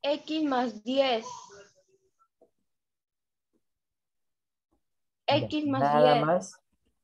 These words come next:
Speaker 2: Nada más. X más diez. ¿Y qué más?
Speaker 1: X más tres. X
Speaker 2: X
Speaker 1: más
Speaker 2: más
Speaker 1: tres.
Speaker 2: tres. Ya, correcto, muy bien. X más diez y X más tres. Ya, ¿cuál es la respuesta, Macy?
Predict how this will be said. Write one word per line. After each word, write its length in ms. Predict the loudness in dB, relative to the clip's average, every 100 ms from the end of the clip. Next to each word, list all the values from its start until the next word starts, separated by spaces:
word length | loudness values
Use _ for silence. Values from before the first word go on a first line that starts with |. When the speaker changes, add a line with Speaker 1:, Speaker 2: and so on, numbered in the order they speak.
| _ _ _ _ _ _ _ _ _ _ _ _ _ _ _ _ _ _
Speaker 2:
Nada 300 | -8 -4 -2
más. 380 | 0 -2 -4 -8 _
X 560 | 6 6 4 2 0 2
más 300 | -2 -2 -2
diez. 440 | 0 2 0 -4
¿Y 120 | -8
qué 140 | -6 -2
más? 380 | 0 0 -2
Speaker 1:
X 140 | -6 -6
más 100 | -6 _ _ _ _ -8
tres. 420 | -4 -2 -2 -6 -14 -20 _ -20 -20 -20 -20 -8 0
X 220 | 0 4 6
Speaker 2:
X 100 | 6
Speaker 1:
más 140 | 4 -4
Speaker 2:
más 120 | -2
Speaker 1:
tres. 300 | 2 2 0
Speaker 2:
tres. 460 | 0 2 2 0 -12 -4
Ya, 280 | 0 0 2
correcto, 640 | 6 6 8 6 4 -6
muy 240 | -6 -6 -6
bien. 180 | -10 -14 _ _ _ _ _ _ _
X 440 | 8 8 6 0 2
más 260 | 2 2
diez 360 | 2 2 2 -2
y 260 | -6 0 4
X 360 | 2 2 -2 0
más 360 | 0 0 -2 0
tres. 320 | 2 2 2
Ya, 200 | 0 4
¿cuál 180 | 6 10
es 100 | 10
la 120 | 10
respuesta, 640 | 6 0 2 4 4 0
Macy? 600 | 0 0 -2 -6 -12 -14